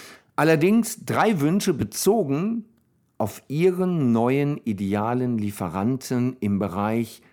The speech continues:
C-Teile-Management. Was wären die drei Wünsche, die Sie dieser Fee nennen würden? Jeder Gesprächspartner hat jetzt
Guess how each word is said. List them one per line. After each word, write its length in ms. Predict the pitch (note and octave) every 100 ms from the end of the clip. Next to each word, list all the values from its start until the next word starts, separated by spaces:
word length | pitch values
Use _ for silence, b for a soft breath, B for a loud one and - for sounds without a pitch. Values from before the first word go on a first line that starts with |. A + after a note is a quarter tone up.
| b
C-Teile-Management. 1300 | - - A2+ G#2 G2+ F#2+ F2+ E2 D#2 C#2 - G1+ - _ _ _ _ _ _ B B B B
Was 380 | D3 D#3 F3+ -
wären 320 | F3 E3+ E3+
die 180 | C3 F#3
drei 320 | E3+ D#3+ D3
Wünsche, 480 | C3 C#3 B2 - D2+ - _ _ _ -
die 120 | B2
Sie 180 | A2+ G#2+
dieser 380 | C3 C#3 C#3+
Fee 300 | B2+ - A#2+
nennen 440 | A2 A2 G2+ F2+ D#2+
würden? 320 | B1+ - - - _ _ _ b b b b -
Jeder 640 | G2+ G#2+ D#3 G#3+ F3+ D#3+
Gesprächspartner 1000 | B2 A#2 - A2+ A2 - G#2 A#2+ B2+ A2+
hat 180 | A#2+ -
jetzt 420 | C3+ B2+ - -